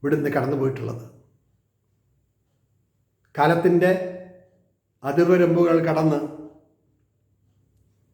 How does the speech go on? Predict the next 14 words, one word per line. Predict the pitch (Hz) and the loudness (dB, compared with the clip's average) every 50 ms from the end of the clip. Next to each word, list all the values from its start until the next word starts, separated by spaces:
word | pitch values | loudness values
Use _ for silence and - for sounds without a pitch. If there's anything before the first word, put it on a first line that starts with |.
| _ _ _ - | _ _ _ 0
സംഗീതത്തിൻ്റെ | 170 160 160 170 175 170 175 175 175 160 160 160 151 - - - - - - - - _ _ _ _ _ _ _ _ _ _ _ _ _ _ _ _ _ _ _ _ _ _ 135 | 2 4 6 6 4 4 2 0 0 0 2 0 0 -2 -4 -8 -14 -16 -20 -20 -20 _ _ _ _ _ _ _ _ _ _ _ _ _ _ _ _ _ _ _ _ _ _ 0
മാസ്മരിക | 147 170 175 - - 185 185 175 175 180 165 156 | 2 2 2 2 2 4 4 4 4 4 4 4
ലോകം | 151 156 160 160 143 - - - - - - - - - - - - _ _ _ _ _ _ _ _ _ _ _ _ - | 4 4 4 2 2 0 -2 -6 -10 -14 -18 -20 -20 -20 -20 -20 -20 _ _ _ _ _ _ _ _ _ _ _ _ -8
സൃഷ്ടിച്ച | - 160 - - 160 - - - 143 - - - - - - - - - - - _ - | -6 -6 -4 -2 -4 -4 -2 -2 -2 -4 -4 -10 -14 -18 -20 -20 -20 -20 -20 -20 _ -6
ഒരു | 135 139 139 135 | -4 -2 0 -2
വലിയ | 131 139 156 156 151 143 - - - - - - | 0 2 2 4 2 2 0 -4 -8 -10 -10 -6
കലാകാരൻ. | 147 135 131 139 135 127 123 110 107 113 113 - - - - _ _ _ _ _ _ _ _ _ _ _ _ _ _ _ _ _ _ _ _ _ _ _ _ _ _ _ _ _ _ _ _ _ _ _ 160 | -2 0 0 0 0 -2 -2 -4 -6 -8 -10 -12 -16 -20 -20 _ _ _ _ _ _ _ _ _ _ _ _ _ _ _ _ _ _ _ _ _ _ _ _ _ _ _ _ _ _ _ _ _ _ _ 0
അദ്ദേഹത്തെ | 151 143 127 180 180 180 180 180 175 - - - - - 170 | 2 4 4 4 4 4 2 0 0 -4 -8 -12 -10 -2 0
കാണാൻ | 147 156 180 196 214 214 | 2 2 2 2 2 2
കഴിഞ്ഞത് | 214 208 208 202 202 202 | 4 4 4 6 6 6
തന്നെ | 196 196 196 190 | 4 4 2 2
വലിയ | 180 185 180 - | 4 4 4 4
ഭാഗ്യം. | 160 156 156 147 127 110 - - - - - - _ _ _ _ _ _ _ _ _ _ _ _ _ _ _ _ _ _ _ _ _ _ _ _ _ _ _ _ _ _ 139 | 4 0 0 -2 -4 -4 -6 -10 -14 -18 -20 -20 _ _ _ _ _ _ _ _ _ _ _ _ _ _ _ _ _ _ _ _ _ _ _ _ _ _ _ _ _ _ 0
അതോടൊപ്പം | 143 - 160 160 160 160 156 143 | 2 4 4 4 4 4 2 0